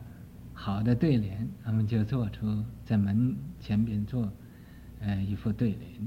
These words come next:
九界众生，九界就是啊，菩萨、声闻、缘觉，这三界，再加上啊，天人、恶修罗，这六界了，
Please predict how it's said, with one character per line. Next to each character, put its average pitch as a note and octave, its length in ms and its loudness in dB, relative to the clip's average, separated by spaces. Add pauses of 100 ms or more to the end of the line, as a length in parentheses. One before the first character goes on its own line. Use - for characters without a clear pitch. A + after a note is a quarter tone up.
(1120)
九 A2+ 360 4
界 D#3 320 10
众 B2 260 8
生， G2+ 300 0 (680)
九 C3+ 340 10
界 G3 360 12
就 D3+ 160 6
是 D#3 140 6
啊， C#3+ 140 8
菩 G#3+ 460 6
萨、 A2+ 280 2 (680)
声 C3+ 380 10
闻、 B2+ 280 12
缘 D3 360 10
觉， C3 180 0 (1200)
这 A#2 160 6
三 G#2 420 -4
界， A2 280 2 (960)
再 E3 260 12
加 D3 300 8
上 D3+ 180 8
啊， C#3+ 460 4 (200)
天 D#3 720 6
人、 C#3+ 440 6
恶 D3+ 220 6
修 D3+ 260 6
罗， C#3+ 420 4 (200)
这 A2+ 160 4
六 C#3+ 260 8 (160)
界 A#2+ 160 0
了， D2+ 120 -10